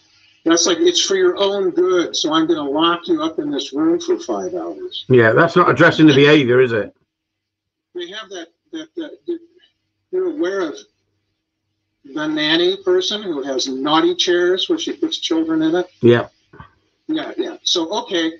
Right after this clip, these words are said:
Speaker 1: so why is depriving someone of their natural freedom a kind thing to do?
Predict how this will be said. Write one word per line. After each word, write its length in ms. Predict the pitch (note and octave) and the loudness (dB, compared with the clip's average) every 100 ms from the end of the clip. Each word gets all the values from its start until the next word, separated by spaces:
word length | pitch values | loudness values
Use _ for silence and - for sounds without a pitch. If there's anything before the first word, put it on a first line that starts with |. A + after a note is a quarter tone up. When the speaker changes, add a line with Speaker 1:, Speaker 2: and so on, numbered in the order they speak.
| _ - | _ -6
Speaker 1:
so 180 | - F#3 | -2 2
why 320 | E3+ G3 C4+ | 2 2 -2
is 180 | D4+ - | -4 -4
depriving 640 | - - F4+ A#3 G#3 E3+ | -6 -2 -2 -2 -4 -4
someone 420 | - F3+ F3 E3 | -2 0 0 0
of 160 | D3 C#3+ | -2 -2
their 200 | D3 C#3 | -2 0
natural 500 | C#3+ E4 - - B2+ | 0 0 0 0 -2
freedom 520 | - F4 F4+ D#4 B2+ - | 0 2 2 0 -4 -10
a 80 | - - | -16 -14
kind 440 | - E3 E3 D#3+ - | -2 2 2 2 0
thing 260 | E3 D3+ | -2 -2
to 120 | C3+ | -4
do? 300 | F#3+ G#3+ - | -6 -6 -6